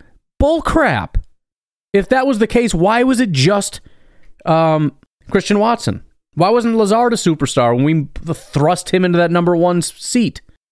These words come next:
Why not? Why didn't Randall Cobb come back and be, become suddenly elite when he was,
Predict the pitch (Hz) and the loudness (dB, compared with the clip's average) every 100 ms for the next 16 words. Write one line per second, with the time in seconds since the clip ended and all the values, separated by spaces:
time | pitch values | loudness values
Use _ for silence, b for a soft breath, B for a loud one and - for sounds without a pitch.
0 | - 190 254 311 190 - - - _ _ | -2 0 2 2 0 -4 -20 -20 _ _
1 | _ _ - 180 226 202 214 220 - 220 | _ _ -2 0 2 2 2 2 2 0
2 | 190 185 165 156 151 147 143 147 139 170 | 2 2 2 2 0 2 0 0 0 0
3 | 160 - 170 175 175 175 165 151 160 196 | -2 0 0 2 2 2 2 2 2 0
4 | 123 120 151 139 | 0 2 2 0